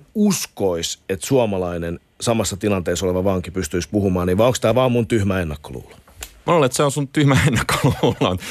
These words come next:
Speaker 2: Et se, se, mikä siinä dokkarissa oli huikeet, oli ne vetäjät. Et, et, et ihminen, jolta kysytään täsmällisiä kysymyksiä, kykenee täsmällisesti artikuloimaan. Ja, ja sit se, se mikä, mikä on sullekin toimittajana tuttua, että toimittaja mitataan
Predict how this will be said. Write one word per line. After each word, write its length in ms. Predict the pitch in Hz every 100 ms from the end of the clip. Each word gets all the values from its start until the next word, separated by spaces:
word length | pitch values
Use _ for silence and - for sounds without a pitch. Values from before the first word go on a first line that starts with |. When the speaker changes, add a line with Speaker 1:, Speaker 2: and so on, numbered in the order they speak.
| - -
Speaker 2:
Et 120 | 110
se, 200 | 135 135
se, 160 | - 156
mikä 220 | 165 143
siinä 240 | 123 131 120
dokkarissa 520 | 135 - 110 98 113
oli 120 | 107
huikeet, 440 | 117 117 107 90
oli 140 | 95 95
ne 120 | 95
vetäjät. 520 | 101 95 92 82 73
Et, 80 | - 82
et, 240 | 92 95 -
et 260 | 95 101 - - - - _ -
ihminen, 380 | 143 147 127 113
jolta 180 | 110 113
kysytään 480 | 135 123 107 92
täsmällisiä 560 | 92 98 92 85 76 82
kysymyksiä, 680 | - 90 80 76 - - 76
kykenee 560 | - 107 87 87 80 90
täsmällisesti 640 | - 87 80 80 78 85 92
artikuloimaan. 840 | 95 90 85 76 69 57 62 - - _ - - - -
Ja, 220 | 92 90
ja 60 | 87
sit 140 | 98
se, 240 | - 98 - -
se 160 | -
mikä, 380 | 98 92 95 90 - - -
mikä 380 | 107 101 95 95
on 240 | 95 95
sullekin 400 | - - 92 -
toimittajana 520 | - 92 82 - 85 85
tuttua, 480 | 90 85 - 82
että 100 | 78
toimittaja 400 | - 95 90 110
mitataan 440 | 101 90 90 92